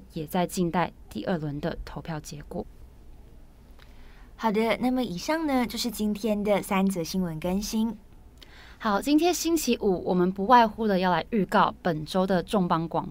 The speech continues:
Speaker 1: 播。最近大家可能有关注到一则新闻，是日本有一位非常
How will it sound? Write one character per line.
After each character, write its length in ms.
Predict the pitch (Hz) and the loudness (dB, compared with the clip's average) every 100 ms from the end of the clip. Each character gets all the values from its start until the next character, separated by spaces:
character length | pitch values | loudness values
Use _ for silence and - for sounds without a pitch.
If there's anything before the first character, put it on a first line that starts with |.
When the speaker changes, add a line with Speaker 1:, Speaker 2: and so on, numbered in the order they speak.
| 147 | -10
Speaker 1:
播。 320 | 160 156 - - - - - - | -6 -4 -4 -8 -20 -20 -20 -20
最 140 | - 330 | 0 4
近 60 | |
大 80 | 320 | 8
家 120 | 294 | 6
可 100 | 294 | 6
能 60 | 196 | 2
有 80 | 175 | 2
关 220 | 196 190 | 4 2
注 80 | 214 | 4
到 160 | 190 185 | 4 4
一 40 | |
则 200 | 185 160 | 2 -4
新 340 | 156 190 185 | -4 -2 0
闻， 160 | 196 - 60 - | 0 -2 -4 -12
是 280 | - 202 | -6 -4
日 240 | - 262 247 | -2 0 2
本 240 | 190 160 | 2 2
有 100 | 156 | 2
一 40 | 160 | 0
位 180 | 196 | 0
非 240 | 196 196 196 | 0 2 0
常 200 | 196 | 0